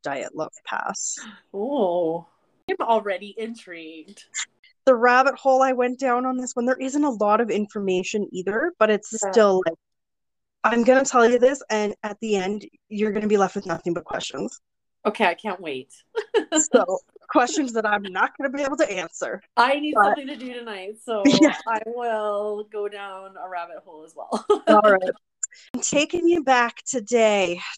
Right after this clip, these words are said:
Speaker 1: to Yuba County, California in nineteen seventy-eight.
Speaker 2: Okay.
Speaker 1: And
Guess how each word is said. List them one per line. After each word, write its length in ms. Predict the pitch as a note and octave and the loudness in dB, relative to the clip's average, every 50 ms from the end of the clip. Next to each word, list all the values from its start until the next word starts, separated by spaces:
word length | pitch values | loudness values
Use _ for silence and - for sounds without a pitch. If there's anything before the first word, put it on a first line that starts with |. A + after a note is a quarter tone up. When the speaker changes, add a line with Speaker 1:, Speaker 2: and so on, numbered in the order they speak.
| - - - | -6 -6 -4
Speaker 1:
to 400 | - C4 B3 A#3 G3 E3+ B2+ F#2 G#2+ G#3 - _ _ _ _ _ _ _ _ _ _ _ _ - | -2 2 2 2 2 2 0 -4 -8 -12 -16 _ _ _ _ _ _ _ _ _ _ _ _ -8
Yuba 520 | G3 G3+ A3+ C#4 B3+ D4+ D4 D4+ D#4 D#4 D#4 - | -2 0 2 4 4 4 4 4 2 0 -4 -8
County, 520 | - - - C4+ C4+ C4+ C4+ C#4 C#4 C4+ | -10 -6 -2 -2 -2 -2 -2 -6 -8 -10
California 1040 | - - - C4 B3 B3 B3 A#3+ - - G#3+ G#3 G3+ G3+ F#3 E3 D3+ C#3+ D3 E3+ _ _ _ - | -10 -6 -2 0 0 0 0 -2 -4 -4 -2 -2 -2 -2 -2 -2 -4 -6 -8 -10 _ _ _ -2
in 200 | G3+ G3+ G3+ G3 | 0 0 2 2
nineteen 680 | G3 F#3+ A#3+ - - - - - B3+ B3 A#3+ A#3+ B3 - - | 2 2 0 0 -4 -6 -2 0 2 4 4 4 2 0 -4
seventy-eight. 1400 | - - - F#3+ F3+ F#3+ G3+ G#3+ G#3+ G3+ A3+ A3+ - - _ - - F3 D#3+ - - _ - - - - - - _ _ _ _ _ _ _ _ _ _ _ | -8 -2 2 2 2 4 2 0 0 0 -4 -6 -6 -10 _ -6 -4 -4 -4 -6 -10 _ -6 -4 -4 -4 -4 -8 _ _ _ _ _ _ _ _ _ _ _
Speaker 2:
Okay. 400 | E3+ _ - - E3+ D#3 D3+ D#3 | _ _ -14 -12 -10 -10 -6 0
Speaker 1:
And 180 | F3+ F#3+ F#3+ | 4 4 4